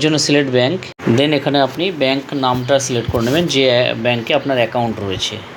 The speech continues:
যেমন আমার ইন্ডাসল্যান্ড ব্যাংক, তো আমি আইএনডি দিলাম, then এখানে ইন্ডাসল্যান্ড ব্যাংক সিলেক্ট করে নিলাম, ওকে। Then এখানে বলছে name as per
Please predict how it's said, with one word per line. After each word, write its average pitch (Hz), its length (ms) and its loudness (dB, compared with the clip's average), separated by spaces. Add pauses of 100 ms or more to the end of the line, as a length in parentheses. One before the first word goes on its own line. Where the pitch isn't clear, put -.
(120)
যেমন 127 260 2
আমার 131 180 4 (300)
ইন্ডাসল্যান্ড 123 540 0
ব্যাংক, 123 140 -2 (120)
তো - 140 -4
আমি 127 100 -2 (120)
আইএনডি 135 420 2
দিলাম, 160 180 4 (800)
then 139 180 0
এখানে 151 180 0 (120)
ইন্ডাসল্যান্ড 135 420 2
ব্যাংক 127 200 0
সিলেক্ট 120 260 -2
করে 98 160 -2
নিলাম, 92 240 -4
ওকে। 139 160 -2 (220)
Then 131 180 2
এখানে 143 240 2
বলছে 143 160 0 (120)
name 139 160 2 (120)
as - 160 -2
per 143 140 4